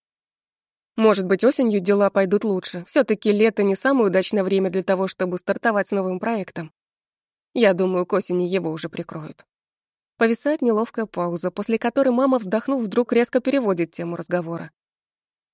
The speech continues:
«Как у вас дела? Бабка уже рассказала тебе про завещание?»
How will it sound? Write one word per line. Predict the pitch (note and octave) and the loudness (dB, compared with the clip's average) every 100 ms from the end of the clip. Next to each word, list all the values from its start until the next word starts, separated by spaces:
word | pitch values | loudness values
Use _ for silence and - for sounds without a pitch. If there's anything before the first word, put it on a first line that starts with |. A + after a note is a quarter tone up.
| _ _ | _ _
«Как | - C4 | 2 2
у | |
вас | F3+ F#3+ | 2 0
дела? | F3+ G3+ G3 - _ _ _ | 0 -2 -4 -10 _ _ _
Бабка | - F#3+ - F#3+ | 0 0 2 -2
уже | F3+ F3+ | 0 0
рассказала | F#3+ - G3+ B3+ D4+ | 0 0 0 2 0
тебе | C4 G3+ | 0 -2
про | E3+ F#3 | -2 -2
завещание?» | F3+ G3+ - - E3+ E3 | -2 -2 -4 -6 -8 -12